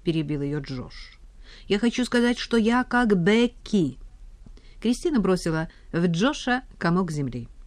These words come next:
Джош ответил, и после нескольких шутливых бросков Кристина вернулась к Бекки. Знаешь, отец Бекки был великим артистом. Только никто не признавал, что он гений.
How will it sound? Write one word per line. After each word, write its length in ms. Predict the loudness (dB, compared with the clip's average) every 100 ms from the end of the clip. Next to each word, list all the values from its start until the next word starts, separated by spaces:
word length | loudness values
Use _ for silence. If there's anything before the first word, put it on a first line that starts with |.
| -8
Джош 340 | -2 0 0 -2
ответил, 480 | -4 -2 -2 -4 -2
и 160 | -2
после 300 | -2 -4 -2
нескольких 540 | 0 0 -4 -6 -8 -4
шутливых 540 | -4 -2 -2 -2 -4
бросков 420 | -4 -4 -6 -10 -10 -20 -20 -4
Кристина 380 | 2 2 2 -2
вернулась 440 | 0 0 -2 -2
к 80 | -6
Бекки. 380 | -8 -8 -12 -18 -16 -16
Знаешь, 240 | -6 -4 -2
отец 400 | 0 0 -2 -6
Бекки 640 | -4 0 0 -2 -6 -4 -4 -10 -20 -8
был 180 | 0 2
великим 520 | 4 2 0 0 -2
артистом. 800 | -2 -4 -4 -4 -4 -12 -12 -12 -18 -20 -20 -20 -8
Только 200 | -4 2
никто 260 | 2 2 0
не 120 | 0
признавал, 480 | 0 0 2 0 -4
что 220 | -4 -2
он 160 | -2
гений. 500 | -2 -2 -4 -6 -8